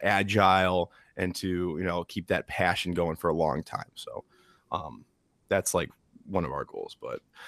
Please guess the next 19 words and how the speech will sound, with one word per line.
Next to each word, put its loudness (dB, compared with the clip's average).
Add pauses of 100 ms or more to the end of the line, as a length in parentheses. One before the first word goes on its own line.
(120)
how 8
have 8
you 4
guys 6
been 4
liking 6
it 4
so -2
far? 0
I 0
mean, -2
one 6
year, 8
I 6
mean, 4
one 2
year 4
ago 6
today, 0